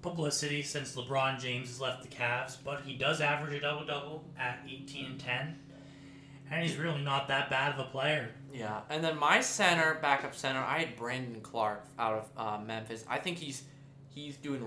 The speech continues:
Speaker 2: really well. He's shooting a mind-boggling sixty-two percent, and while still shooting, like, forty percent from the three-point line, I believe. So, very good stats for him. And again, like Rui Hachimura, former teammates there,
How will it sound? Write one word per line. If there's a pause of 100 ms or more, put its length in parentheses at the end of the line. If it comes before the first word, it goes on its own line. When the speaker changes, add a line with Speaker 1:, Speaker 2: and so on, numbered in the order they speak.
Speaker 2:
really
well.
He's (100)
shooting
a
mind-boggling
sixty-two
percent, (380)
and
while
still
shooting,
like,
forty
percent
from
the
three-point
line,
I
believe.
So, (120)
very
good
stats
for
him.
And (300)
again,
like
Rui
Hachimura, (800)
former
teammates
there,